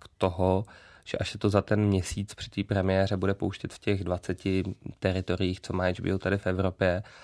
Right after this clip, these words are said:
a zřejmě i v dalších prostě odnožích H B O v Jižní Americe a v Ázii,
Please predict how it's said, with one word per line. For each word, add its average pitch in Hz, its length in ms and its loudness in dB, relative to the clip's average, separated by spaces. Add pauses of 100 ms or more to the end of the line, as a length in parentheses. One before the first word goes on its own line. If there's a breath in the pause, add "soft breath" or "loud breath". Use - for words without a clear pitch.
(260 loud breath)
a 98 80 4
zřejmě 92 320 2
i 104 80 6
v 95 40 4
dalších 92 420 4
prostě 98 480 0
odnožích 95 560 2
H 90 180 -4
B 90 260 2
O 92 340 4
v 90 60 -2
Jižní 92 320 0
Americe 90 480 -2
a - 20 0
v - 100 -6
Ázii, 92 360 -2